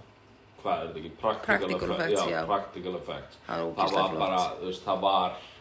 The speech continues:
Speaker 1: það er bara mikið, þú veist, þú sérð, þú veist náttúrulega bara, já, já, þetta er, þú veist, þetta er ekki að gerast í alvörunni,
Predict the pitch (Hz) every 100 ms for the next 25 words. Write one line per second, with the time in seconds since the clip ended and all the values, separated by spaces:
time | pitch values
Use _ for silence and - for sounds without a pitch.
0 | - - - - - 110 101 107 117 117
1 | 98 95 98 98 98 98 95 87 - 98
2 | 92 - 110 - 117 113 127 107 - 107
3 | 98 110 113 - 127 104 95 98 95 -
4 | - - - - - - - - 98 107
5 | 113 104 95 82 107 92 85 90 73 -
6 | - - 85 - - - - - - -
7 | - - - 104 104 101 101 101 107 101
8 | 95 - 95 95 95 90 87